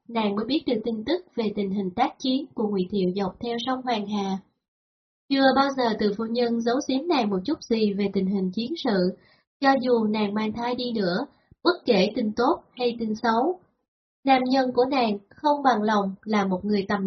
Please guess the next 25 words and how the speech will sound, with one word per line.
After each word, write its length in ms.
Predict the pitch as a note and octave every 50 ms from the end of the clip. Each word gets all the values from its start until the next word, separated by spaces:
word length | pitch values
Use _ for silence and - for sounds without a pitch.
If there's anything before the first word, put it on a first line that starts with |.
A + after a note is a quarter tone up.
| F#3
thường, 280 | G3+ G#3 G3+ G3 F#3 F3+ - _ _ _ _ _ _ _ -
thế 140 | B3+ C4 E4 F#4 F4+
thì 220 | C#4+ A3 G3 F#3+
thê 180 | A3 A3+ G#3 G3
tử 160 | - E3+ - -
của 100 | - B3
hắn, 240 | B3+ C4 C4 C4 C4+ F#4 G4+ - _ _ _ _ -
nàng 200 | A#3+ A#3+ A3+ G#3+ G#3 G#3
phải 120 | B3+ C4 C4
chuẩn 140 | A#3 A3+ A#3+
bị 180 | B3 G#3 F#3+ -
tâm 140 | A#3 G#3+ A3
lý, 360 | A3+ A#3 A#3+ C4 D#4+ G4 F#4+ - _ -
dù 240 | G3 A3 G#3 G3
là 160 | F#3+ F#3+ F#3 F#3 -
tin 160 | G#3+ G3+ G#3
tốt 240 | G3+ A#3 B3 D4+ F#4 - -
hay 240 | - A#3 G#3+ G#3 G3+
tin 140 | - G#3 G3+ G3 -
xấu. 320 | G#3+ G#3 G#3+ B3+ E4+ - - _ _ _ _ _ _ _ _ _ _ _ _ _ _ _ _ _ _ _ _ _ _ _ _ _ _ _ _ _ _ _ -
Mặc 160 | B3 A#3+ G#3+ - -
dù 220 | G#3+ A#3+ B3 A3+ A3+ G#3+ -
Từ 140 | A3 G#3 G3+ -
phu 80 | B3 B3+
nhân 280 | B3+ C4 C4 B3+ C4